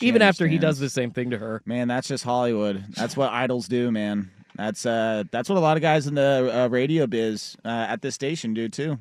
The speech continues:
Speaker 1: And that, so I've heard. They just, uh, run a giant trafficking ring. That's just what happens when you get big and famous, man.
Speaker 2: A, a giant trafficking ring of, like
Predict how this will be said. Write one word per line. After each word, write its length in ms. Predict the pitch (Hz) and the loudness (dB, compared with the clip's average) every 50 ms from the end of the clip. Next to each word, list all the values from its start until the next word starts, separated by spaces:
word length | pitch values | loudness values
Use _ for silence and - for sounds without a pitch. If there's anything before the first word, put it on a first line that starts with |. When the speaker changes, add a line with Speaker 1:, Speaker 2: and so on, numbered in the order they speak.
| 113 - _ - | -8 -14 _ -8
Speaker 1:
And 220 | 104 107 113 - | -6 -6 -6 -6
that, 180 | - 110 107 - | -6 -8 -8 -4
so 220 | - 117 117 117 | -2 -2 0 0
I've 120 | 117 110 | 0 -2
heard. 340 | 117 127 131 135 120 104 - - | -2 -4 -4 -4 -4 -6 -6 -8
They 100 | - 107 | -6 -4
just, 260 | 107 110 - - - | -4 -4 -6 -4 -4
uh, 240 | 110 107 104 107 107 | -4 -2 -2 -2 -2
run 160 | 110 113 110 107 | -2 -4 -4 -4
a 80 | 107 | -4
giant 440 | 101 87 95 110 117 117 120 120 110 | -4 -4 -4 -4 -4 -4 -4 -6 -6
trafficking 500 | - 127 127 123 117 - - 107 104 104 | -4 -4 -2 -4 -4 -6 -8 -8 -6 -4
ring. 300 | 104 104 101 101 95 90 _ _ _ _ | -4 -2 -4 -4 -6 -8 _ _ _ _
That's 240 | - - 101 90 - | -10 -8 -8 -6 -4
just 180 | - 123 110 - | -4 -4 -4 -2
what 140 | 123 120 120 | -4 -2 0
happens 320 | 120 120 120 - 117 98 | 0 0 0 -2 -4 -4
when 100 | 113 113 | -4 -4
you 60 | 113 | -2
get 200 | 101 117 110 92 | -2 -4 -4 -2
big 140 | 110 113 110 | -4 -4 -4
and 120 | 110 104 - | -4 -4 -4
famous, 340 | 113 107 101 95 90 - 92 | -4 -4 -4 -4 -6 -6 -6
man. 300 | 92 92 92 92 90 - _ _ _ - | -6 -4 -4 -4 -6 -6 _ _ _ -14
Speaker 2:
A, 80 | 98 - - - - - - - - - - 208 160 147 - - _ _ _ _ | -14 -14 -14 -18 -16 -12 -12 -10 -10 -8 -6 -6 -6 -6 -6 -10 _ _ _ _
a 100 | - 147 | -6 -6
giant 340 | 139 123 139 147 151 143 - | -4 0 2 2 2 2 2
trafficking 400 | - 151 147 147 139 - 143 143 139 | 2 2 2 2 2 -2 -4 -4 -2
ring 140 | 135 135 131 | -2 -2 -2
of, 140 | 127 110 110 | -4 -4 -4
like 200 | 117 110 98 | -4 -4 -4